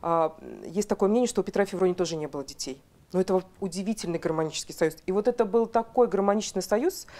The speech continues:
А вот иногда Сергей Александрович так её берегал, чтобы она и хозяйственными делами там в Ильинском немного занималась, сам много решал. Иногда мог даже её немножко отчитать при других. И когда кто-то посочувствовал ей, она сказала: «Не надо мне сочувствовать,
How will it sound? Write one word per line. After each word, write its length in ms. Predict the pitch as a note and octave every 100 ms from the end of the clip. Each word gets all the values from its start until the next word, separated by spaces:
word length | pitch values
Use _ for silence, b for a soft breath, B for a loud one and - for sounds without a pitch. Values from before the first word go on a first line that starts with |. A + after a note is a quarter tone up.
| B B B B
А 80 | E3
вот 160 | E3+ -
иногда 500 | G3+ A3 C#4 C#4+ B3 B -
Сергей 220 | A3 A3
Александрович 360 | A3 B3 A#3+ -
так 220 | A#3+ - B B -
её 200 | F#3 A3+
берегал, 680 | G3 A3+ F#3 A#3 G#3+ D#3+ - _
чтобы 300 | - F3+ F#3
она 160 | F#3+ G3
и 20 |
хозяйственными 720 | G3+ G3 F#3 F#3+ G3+ F#3 F3
делами 420 | F3 E3+ E3 D#3+
там 220 | D#3+ D#3 D3+
в 60 |
Ильинском 400 | E3+ E3+ - E3
немного 340 | E3 E3 D#3+ D#3+
занималась, 580 | D#3+ E3 E3 D#3 D3+ B B -
сам 240 | - F#3
много 220 | F3+ E3+
решал. 320 | E3+ F3+ E3+ E3 B B
Иногда 160 | F#3 A3
мог 180 | A3+ G#3+
даже 220 | A3+ A3
её 100 | A3+
немножко 320 | A3 G#3+ -
отчитать 500 | G3+ - A#3 G#3+ G3 -
при 120 | F#3
других. 440 | E3+ D#3+ D#3 - - B B B
И 60 | -
когда 200 | F#3+ A3
кто-то 240 | B3 A#3
посочувствовал 920 | - A3+ A3+ A3+ - F#4 - G#3+ E3+ D#3+
ей, 200 | E3+ F3
она 120 | F3+
сказала: 440 | F3+ F#3+ F3 E3 E3 B B -
«Не 120 | F3
надо 180 | G3 G#3
мне 120 | G#3
сочувствовать, 720 | G#3 G3+ G3+ - D3+ -